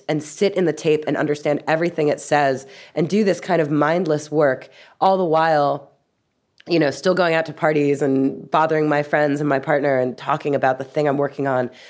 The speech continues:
the story really gets a chance to percolate. And then by the time I actually have to write, it just, blah, it, like, comes out. Like, I've been thinking about it so much that I almost know the structure in my head. And so with this story, I was like,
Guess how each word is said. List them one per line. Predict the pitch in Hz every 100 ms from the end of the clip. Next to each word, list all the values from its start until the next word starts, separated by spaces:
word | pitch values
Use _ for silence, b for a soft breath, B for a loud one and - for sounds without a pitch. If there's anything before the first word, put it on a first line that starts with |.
| B
the | 156
story | - 175 165
really | 160 151
gets | 156 147
a |
chance | - 151 143 -
to |
percolate. | - 147 139 170 196 - B B B
And | 170
then | 160
by | 160
the | 160
time | 170 165 160 165 -
I | 135
actually | 143 156 156
have | 151 147
to | 143
write, | 143 170 156
it |
just, | 139 131 139
blah, | 170 156 143 127
it, | 135
like, | 156 -
comes | - - 190 175
out. | 127 - -
Like, | 160
I've | 170 165
been | 180
thinking | 185 185 175
about | 143 143 143
it | -
so | - 165 156
much | 147 143 - - - B B B
that | 165
I | 165
almost | 170 170 170
know | 156 156
the |
structure | 147 - 151 - 135 131 - -
in | 147
my | 131
head. | 135 127 110 -
And | 156
so | 143
with | 143 143
this | 190 190
story, | - 147 139
I | 127
was | 123 139
like, | 127